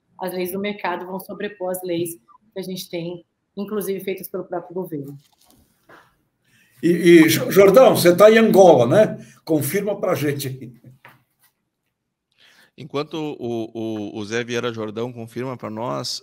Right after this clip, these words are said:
Speaker 3: ah, Tejon e Letícia, eh, eu acho, tá? E não é porque eu tô dentro da entidade, mas eu acho que as entidades do, do, dos produtores fazem tudo que podem.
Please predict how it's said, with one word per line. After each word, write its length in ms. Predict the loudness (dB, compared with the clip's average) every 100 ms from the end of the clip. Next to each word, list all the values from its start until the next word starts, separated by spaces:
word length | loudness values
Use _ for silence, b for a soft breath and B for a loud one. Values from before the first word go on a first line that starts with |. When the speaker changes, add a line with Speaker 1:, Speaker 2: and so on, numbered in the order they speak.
| _
Speaker 3:
ah, 400 | -14 -12 -12 -12 -16 -20 _ _
Tejon 380 | -16 -12 -12 -12
e 20 |
Letícia, 480 | -12 -14 -14 -16 -18 b b b b
eh, 500 | -14 -12 -10 -12 -12 -12
eu 160 | -8
acho, 320 | -8 -8 -12 -14
tá? 260 | -12 -12
E 60 | -12
não 120 | -12
é 60 | -14
porque 220 | -14 -16
eu 40 |
tô 160 | -12 -12
dentro 520 | -10 -10 -10 -14 -16
da 120 | -14
entidade, 540 | -14 -16 -14 -12 -12 -12
mas 180 | -12
eu 120 | -10 -10
acho 260 | -10 -14
que 140 | -14 -14
as 100 | -14
entidades 680 | -14 -12 -10 -10 -10 -16
do, 460 | -16 -16 -14 -18 -20
do, 140 | -20 -20 _ _
dos 380 | -14 -8 -8 -8
produtores 720 | -10 -10 -12 -8 -8 -6 -8
fazem 320 | -10 -10 -10
tudo 260 | -12 -14 -14
que 100 | _
podem. 340 | -14 -14 _